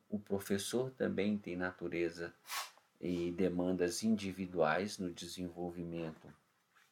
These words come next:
dessas relações. Existe uma condição muito peculiar a cada um, né? Então, você vai ter professores, por exemplo, que são muito competentes, mas que eles, é,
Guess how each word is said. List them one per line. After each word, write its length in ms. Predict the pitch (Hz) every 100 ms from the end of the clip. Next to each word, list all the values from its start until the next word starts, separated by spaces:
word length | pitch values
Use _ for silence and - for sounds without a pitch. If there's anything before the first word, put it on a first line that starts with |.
| _ _
dessas 360 | - 90 - 80
relações. 720 | 85 76 80 - 82 90 110 - - _ - - - _ _ -
Existe 680 | 110 101 123 156 - -
uma 840 | 120 117 110 104 101 98 95 92 95 - - -
condição 640 | - 110 107 104 - 110 101
muito 400 | 101 143 147 117 -
peculiar 640 | 110 - 107 101 101 98
a 60 | 92
cada 500 | 95 - 107 101 92
um, 220 | 87 123 156 -
né? 220 | 90 113 - - - _
Então, 160 | 107 95
você 220 | 95 98
vai 100 | 95
ter 160 | 95 95
professores, 640 | - 95 98 - 98 92
por 140 | - 87
exemplo, 280 | 85 120 117
que 60 |
são 140 | - 98
muito 320 | 98 117 -
competentes, 760 | - 95 90 - 95 95 - - - - -
mas 260 | 98 95
que 120 | - 95
eles, 440 | 92 92 92 - -
é, 580 | 92 87 87 87 85